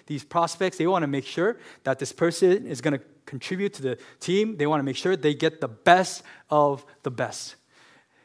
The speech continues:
And it makes sense that you would be so selective because you're paying these people millions of dollars to perform at the national level. And so even N F L teams are willing to go through that process to select their group. But what about Jesus?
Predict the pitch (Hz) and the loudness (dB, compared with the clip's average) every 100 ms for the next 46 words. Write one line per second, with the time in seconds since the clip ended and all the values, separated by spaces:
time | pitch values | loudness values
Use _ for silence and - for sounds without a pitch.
0 | _ _ - 240 262 277 - 320 151 - | _ _ 4 6 6 4 4 4 4 -2
1 | - - _ _ _ - 185 180 214 160 | -12 -14 _ _ _ 0 2 4 2 2
2 | 202 - 202 226 - 170 214 220 120 123 | 0 2 4 4 2 2 2 2 -4 -4
3 | 175 139 180 - 208 226 196 - 202 190 | -2 2 0 0 -2 -2 -4 -6 -6 -6
4 | 165 143 165 233 247 220 175 127 156 147 | -6 -6 -2 0 0 0 -2 2 2 0
5 | 110 110 - - 151 143 - 175 156 139 | -4 -12 -16 -12 -8 -8 -2 -2 -2 -4
6 | 139 135 143 160 - 151 127 117 117 _ | -8 -4 -2 -2 -4 -8 -8 -10 -16 _
7 | _ _ _ _ _ _ _ _ - 143 | _ _ _ _ _ _ _ _ -12 -6
8 | 156 165 175 220 233 220 185 202 190 170 | 2 2 2 0 -2 -2 -2 -2 -4 -6
9 | 180 170 135 123 135 135 120 143 139 131 | -8 -8 -6 -4 -4 -6 -8 -4 -4 -6
10 | - 139 131 127 - 127 113 113 - - | -8 -6 -4 -6 -6 -8 -10 -14 -18 -12
11 | 127 - 131 135 123 - _ 139 127 117 | -12 -12 -8 -8 -8 -18 _ -8 -8 -10
12 | 104 - - _ _ _ _ _ - 127 | -16 -18 -20 _ _ _ _ _ -8 -4
13 | 143 156 127 196 - - - | 0 0 0 -4 -4 -12 -12